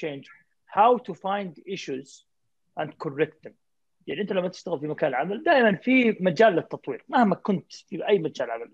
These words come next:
مهما كنت في أفضل مركز في العالم، في أشياء ممكن تاخذها، تتعرف عليها إنها فيها، آه، inefficiency، خلينا نقول، أوكي، أو فيها patient safety problem، أو إنه ممكن إنها تتطور.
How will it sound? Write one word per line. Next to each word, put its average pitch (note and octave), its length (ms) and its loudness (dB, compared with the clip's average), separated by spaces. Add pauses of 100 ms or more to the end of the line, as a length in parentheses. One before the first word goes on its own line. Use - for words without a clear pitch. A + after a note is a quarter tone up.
مهما G#3 220 2
كنت - 200 -6
في F#3+ 120 2
أفضل F3+ 200 2
مركز E3 300 -2
في - 60 -18
العالم، A#2 300 -2 (540)
في A#3 240 4
أشياء F#3 460 4 (400)
ممكن G#3 280 -4
تاخذها، A3 520 0 (200)
تتعرف F#3 440 -2
عليها G3+ 460 -2
إنها D#3 260 -8
فيها، F3 460 -2 (260)
آه، - 320 -8 (200)
inefficiency، F#3+ 760 -4
خلينا D#3 220 -10
نقول، E3+ 240 -4 (500)
أوكي، - 260 -2
أو D3+ 80 -2
فيها F3+ 200 2
patient F3+ 360 -2
safety E3 500 0 (140)
problem، E3+ 360 4 (800)
أو D#3 260 4
إنه F3+ 140 2
ممكن F#3+ 280 0
إنها D#3+ 140 0
تتطور. E3+ 720 2